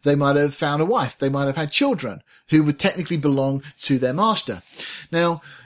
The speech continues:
if they said, "You know what? My life is better. I want to stay here. I want to stay in the home of my master. I want to serve him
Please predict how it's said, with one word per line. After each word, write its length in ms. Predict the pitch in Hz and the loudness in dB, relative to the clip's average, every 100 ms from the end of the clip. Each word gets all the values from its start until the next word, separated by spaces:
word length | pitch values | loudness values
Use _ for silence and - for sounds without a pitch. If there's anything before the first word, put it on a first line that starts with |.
| - | -2
if 540 | 226 226 180 208 - - | 4 4 4 0 -8 -8
they 200 | 147 151 | 0 2
said, 220 | 165 165 | 2 0
"You 180 | 165 240 | 2 2
know 60 | |
what? 140 | 196 156 | 2 0
My 120 | 165 | 0
life 260 | 175 175 151 | 0 0 -2
is 60 | |
better. 240 | - 175 156 | 0 0 2
I 120 | 175 | 0
want 200 | 185 175 | 0 0
to 40 | |
stay 280 | - 170 170 | 0 2 0
here. 280 | 143 135 101 | 0 -4 -4
I 60 | |
want 120 | - 185 | -4 -2
to 60 | |
stay 220 | - 180 | 0 0
in 80 | 180 | 0
the 120 | 170 | 0
home 360 | 165 165 185 180 | 0 2 2 4
of 140 | 147 | 2
my 140 | 135 127 | 0 -2
master. 400 | 123 110 107 - | -4 -6 -6 -6
I 60 | |
want 140 | 160 190 | -4 -2
to 60 | |
serve 380 | 147 180 175 165 | 0 2 2 2
him 240 | 175 156 | 0 -2